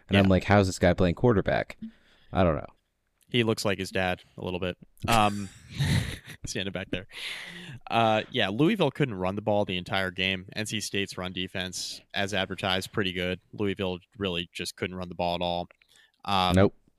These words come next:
Speaker 2: Jack Plummer made enough plays through the air, through a touchdown pass. It was really
Speaker 1: Yep.
Speaker 2: needed, but he also threw two terrible interceptions, which he was lucky enough to get away with. Uh, Louisville kicks a couple field goals,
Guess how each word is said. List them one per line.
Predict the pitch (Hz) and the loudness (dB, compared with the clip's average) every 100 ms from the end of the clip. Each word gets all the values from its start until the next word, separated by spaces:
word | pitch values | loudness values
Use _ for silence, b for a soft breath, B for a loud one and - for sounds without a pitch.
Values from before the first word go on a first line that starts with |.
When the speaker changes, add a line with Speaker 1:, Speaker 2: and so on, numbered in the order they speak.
| 117 | -6
Speaker 2:
Jack | - 107 - | 4 4 4
Plummer | 107 98 | -2 -2
made | 92 90 | 0 0
enough | 92 90 | 0 -4
plays | - 92 87 - | -2 -2 -2 -4
through | 101 87 | -6 -4
the | 87 92 | 0 2
air, | 92 92 107 | 4 2 0
through | - | -6
a | 90 | -6
touchdown | 104 85 95 90 | -6 -6 -6 -8
pass. | - 92 90 90 | -4 -2 -2 -4
It | 90 | -10
was | 87 82 | -12 -10
really | 101 117 104 | -2 0 0
Speaker 1:
Yep. | 95 | 0
Speaker 2:
needed, | 92 90 87 | 2 2 0
but | 92 | -2
he | 90 | -2
also | 95 98 | -2 -6
threw | - 87 | -8 -10
two | - 104 | -6 -6
terrible | - 92 92 92 | -4 -4 -4 -4
interceptions, | 90 85 - 90 - 90 - | -6 -6 -4 -4 -6 -10 -8
which | 90 - | -10 -6
he | 90 | -6
was | 87 85 | -6 -8
lucky | 92 90 87 | -8 -6 -6
enough | 90 90 | -4 -8
to | - | -4
get | 87 | -4
away | 85 107 | 0 2
with. | 113 113 110 - b b b b b b b _ - | 2 2 0 -8 b b b b b b b _ -2
Uh, | 101 92 90 90 90 - | 2 2 2 0 -4 0
Louisville | 117 104 104 | 2 2 0
kicks | 98 117 - | 0 -2 -2
a | |
couple | 110 - | -4 -4
field | - 107 104 | -2 -2 0
goals, | 104 101 95 | 0 0 -2